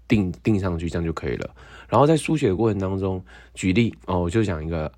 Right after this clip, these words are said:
呃，点好了。比如说，我在这听一个人的演讲，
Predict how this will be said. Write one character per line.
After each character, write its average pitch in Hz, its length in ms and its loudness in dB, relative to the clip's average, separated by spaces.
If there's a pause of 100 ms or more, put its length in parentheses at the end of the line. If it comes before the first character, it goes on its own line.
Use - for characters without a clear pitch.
呃， 76 240 -6
点 73 220 -4
好 - 140 -12
了。 - 220 -8
比 85 80 -4
如 98 120 2
说， 113 280 2 (380)
我 95 100 -2
在 110 80 4
这 113 140 0
听 117 240 -2
一 104 60 0
个 95 120 0
人 78 160 -4
的 85 80 0
演 78 220 -4
讲， 82 200 -6